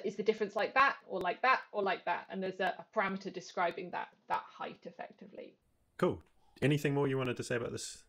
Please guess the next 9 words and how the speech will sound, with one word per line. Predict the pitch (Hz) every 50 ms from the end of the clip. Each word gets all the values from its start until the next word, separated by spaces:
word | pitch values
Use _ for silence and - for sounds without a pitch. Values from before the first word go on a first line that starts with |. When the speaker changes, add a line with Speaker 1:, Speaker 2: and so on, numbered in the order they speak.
| _ -
Speaker 2:
this | 98 - -
figure? | - - 95 98 - 90 - _ _ _ _ _ _ _ _ _ _ _
Speaker 1:
So | - 269
not | 277 349 339 - - - -
so | - - 294 269
much | 262 247 - - - - - - -
about | 202 196 220 202 202 190 - - - _ _ _ _ _ _ _ _
this | - 233 226 - - -
figure. | - - - - - -